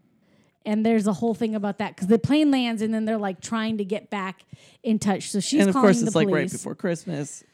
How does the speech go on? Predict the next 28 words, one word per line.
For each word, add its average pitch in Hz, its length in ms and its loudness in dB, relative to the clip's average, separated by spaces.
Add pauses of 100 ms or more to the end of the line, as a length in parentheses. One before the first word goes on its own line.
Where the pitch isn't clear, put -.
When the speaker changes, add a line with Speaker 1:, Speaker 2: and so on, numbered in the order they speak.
(120)
Speaker 2:
It's 135 160 -12
impossible 127 500 -10
to 123 80 -12
get 101 140 -14
a - 60 -12
flight. 151 500 -4
Speaker 1:
And 214 180 -6
she's 269 280 2
trying 233 380 6
to 208 80 6
just 196 280 0
be 220 160 4
like, 175 420 0 (280)
"I 220 160 0
just 208 240 -2
need 247 140 2
to 240 100 2
know, 247 220 4
like, 226 180 -2
I 196 80 -4
need 226 240 0
someone 220 220 -4
to 208 40 -4
go 202 160 -2
check 202 440 -2
on 208 240 2
my 170 160 -2
son." 185 400 -2